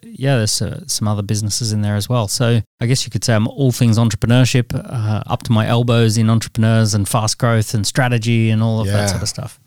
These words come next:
Speaker 2: Perfect. Right. Key Person of Influence, or K P I as it's known, was your first book.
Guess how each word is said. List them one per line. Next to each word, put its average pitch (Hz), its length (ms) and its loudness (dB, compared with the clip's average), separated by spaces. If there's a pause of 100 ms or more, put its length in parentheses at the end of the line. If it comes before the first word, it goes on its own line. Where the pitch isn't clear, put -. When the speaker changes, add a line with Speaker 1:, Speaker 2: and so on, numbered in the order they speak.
Speaker 2:
Perfect. 226 600 -2 (160)
Right. 190 600 -2 (120)
Key 254 220 0
Person 185 380 -2
of 123 80 -2
Influence, 110 420 -4
or 127 160 -4
K 143 260 -2
P 123 160 -4
I 107 180 -2
as 92 100 -4
it's 98 160 -8
known, 98 300 -4
was 113 200 -4
your 120 140 -2
first 202 460 -4
book. 90 300 -8